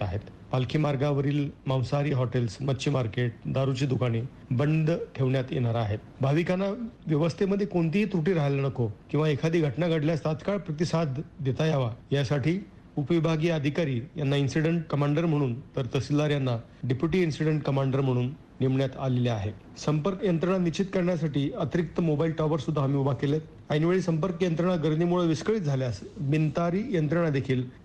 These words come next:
सज्ज ठेवलेली आहे आणि अधिकाऱ्यांना वॉकी टॉकी सुद्धा देण्यात येत आहे. पालखी सोहळ्याच्या व्यवस्थेबाबत माहिती देण्यासाठी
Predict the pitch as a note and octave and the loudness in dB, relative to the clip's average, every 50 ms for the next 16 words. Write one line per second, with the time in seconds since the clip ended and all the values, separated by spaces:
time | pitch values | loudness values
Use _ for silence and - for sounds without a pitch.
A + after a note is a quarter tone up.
0 | - - - C3+ A#2+ A2 C#3 D3 D3 - - - B2 B2 A#2+ A#2+ B2+ A#2+ A#2+ A#2 | -6 -4 -2 -2 0 0 0 0 0 -4 -6 -4 -2 0 0 2 0 0 -2 -2
1 | G#2+ F#2 A2+ G#2+ - - - C#3 C#3+ C#3+ C#3+ C3+ C#3+ D3+ E3+ D#3+ E3 E3 D#3+ D3 | -4 -4 -6 -8 -8 -4 -2 0 0 2 2 2 0 2 2 0 0 0 0 -2
2 | C#3 - - - - - C3 C#3 - - D#3+ D#3 D#3+ B2+ B2 D#3 - - C3+ D#3+ | -4 -6 -10 -10 -6 -4 -4 -2 0 0 0 0 0 0 0 -2 -2 -2 0 0
3 | F3 D#3 D3+ D3 D#3 D#3 B2 C3 - - B2 A2 A#2 A#2+ - - - - - - | 0 0 0 0 0 0 0 0 -2 -2 -2 -2 -4 -4 -8 -14 -20 -20 -20 -16
4 | - - C3+ C#3 C3+ C3 G#3+ F#3+ - F3+ F3+ F#3 G3 F#3 G#3 F#3 F3 E3 E3 D3+ | -6 -2 -2 0 0 0 0 0 0 2 0 2 0 0 0 2 2 2 0 0
5 | D#3+ - G3 F3+ F3+ E3 F3+ F#3 - E3 D#3 D3 D3 - F3+ E3 D#3 D#3+ E3+ D3+ | 0 0 0 0 0 0 -2 -4 -2 0 0 0 0 0 0 0 2 2 2 2
6 | D#3+ E3 D3 C#3 B2+ | 0 0 0 0 -2